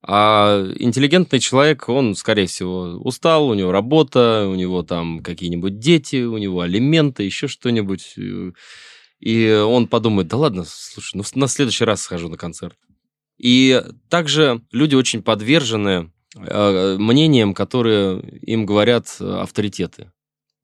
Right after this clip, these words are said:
То есть есть лидеры мнений, которые могут указать, что вот это вот круто.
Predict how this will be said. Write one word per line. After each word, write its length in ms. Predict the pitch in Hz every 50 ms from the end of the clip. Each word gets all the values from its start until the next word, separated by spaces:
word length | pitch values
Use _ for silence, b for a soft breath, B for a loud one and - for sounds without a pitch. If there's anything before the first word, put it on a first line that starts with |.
| _
То 40 | -
есть 160 | 98 - -
есть 360 | 95 95 107 104 - - - - -
лидеры 320 | 101 104 95 92 90 90
мнений, 340 | 98 127 165 185 175 143 120
которые 540 | - 95 90 - 131 120 117 104 95 90 b b b b b b b b
могут 460 | 92 90 90 98 113 123 110 110 101
указать, 360 | 107 - 117 110 98 104 90
что 160 | - - - 92
вот 120 | 92 95
это 160 | 156 151 - 117
вот 160 | 95 90 -
круто. 480 | - 117 107 95 87 - 80 78 95